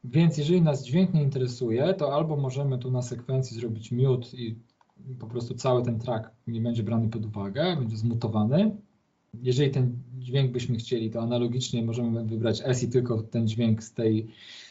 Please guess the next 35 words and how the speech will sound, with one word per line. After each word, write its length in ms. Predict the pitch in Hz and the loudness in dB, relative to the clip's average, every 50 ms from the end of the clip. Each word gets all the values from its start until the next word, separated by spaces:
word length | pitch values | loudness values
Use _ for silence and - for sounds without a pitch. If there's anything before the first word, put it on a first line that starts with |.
| - _ _ _ _ _ - | -20 _ _ _ _ _ -14
e, 360 | 120 117 117 110 110 110 110 | -10 -6 -2 0 0 0 0
z 60 | - | 0
tej 220 | - 123 113 113 | 0 2 2 4
linii 280 | 113 117 113 113 110 107 | 4 4 4 4 4 4
będzie 280 | 101 110 110 107 113 110 | 4 4 2 2 2 0
odtwarzany, 800 | 110 - - - 113 110 110 107 107 113 139 175 214 202 - - - _ - | -4 -6 -8 -6 -4 0 0 2 2 2 4 4 2 2 0 -4 -14 _ -6
no 80 | 127 | -4
ale 80 | 123 120 | -4 -2
to 80 | 123 123 | -2 -2
już 120 | 120 120 | -4 -4
jest 180 | 113 - - _ _ _ _ _ _ _ _ _ - 123 | -8 -10 -14 _ _ _ _ _ _ _ _ _ -18 -8
zaawansowana 600 | 120 123 123 120 127 120 - - 127 131 117 113 | -2 0 0 0 0 0 -2 0 0 0 2 2
funkcjonalność. 800 | 110 - 110 110 - 123 113 113 117 135 151 180 190 - - - - _ _ _ _ _ _ _ _ _ _ _ _ _ _ _ - | 0 -2 -4 -6 -6 -6 -8 -4 -2 2 4 4 2 2 0 -8 -16 _ _ _ _ _ _ _ _ _ _ _ _ _ _ _ -10
Na 160 | 117 117 117 | -8 -6 -4
razie 340 | 110 139 151 - 190 196 190 | -2 0 2 2 4 2 2
zobaczmy, 520 | 143 127 117 123 127 127 - - 170 190 160 | 2 -2 -2 0 0 -2 0 2 2 4 4
jak 220 | 135 143 165 - | 4 4 4 4
mogę 220 | 170 170 160 170 | 2 2 2 2
przeciągnąć 480 | 165 - 139 127 - 120 120 131 151 160 | 0 -2 -6 -4 -4 -2 0 0 2 2
bez 260 | 165 214 196 147 123 | 4 2 2 2 0
dźwięku. 360 | 120 117 117 107 101 - - _ _ _ _ _ _ _ _ _ _ _ _ _ 135 | -4 -4 -4 -4 -6 -6 -10 _ _ _ _ _ _ _ _ _ _ _ _ _ -10
No 60 | 143 | -6
bo 100 | 170 208 | -4 0
jeżeli 380 | 202 196 196 196 190 165 - - - | 0 0 0 -2 -4 -4 -8 -12 -14
dźwięk 340 | 135 127 135 160 175 165 - | -10 -6 -4 -2 -2 -2 -2
nas 140 | 160 139 - | -4 -4 -2
nie 80 | 147 135 | -2 -2
interesuje, 480 | 127 123 113 113 110 - 202 220 202 | -2 -4 -4 -8 -8 -6 -2 0 0
no 100 | 170 170 | 0 0
to 120 | - - 151 | 0 -4 -10
spróbujmy, 540 | - - 147 135 143 147 156 151 147 151 | -12 -12 -12 -8 -4 -2 0 0 0 -2
wtedy 260 | - - 151 147 156 151 | -4 -6 -6 -2 0 0
możemy 320 | 139 131 123 127 135 135 | 0 0 0 0 0 -2
przeciągać 520 | - - - 113 - 113 110 110 110 - | -2 -6 -10 -8 -6 -6 -6 -6 -8 -10
sobie 340 | - - 101 95 - 98 98 | -12 -14 -16 -12 -10 -10 -10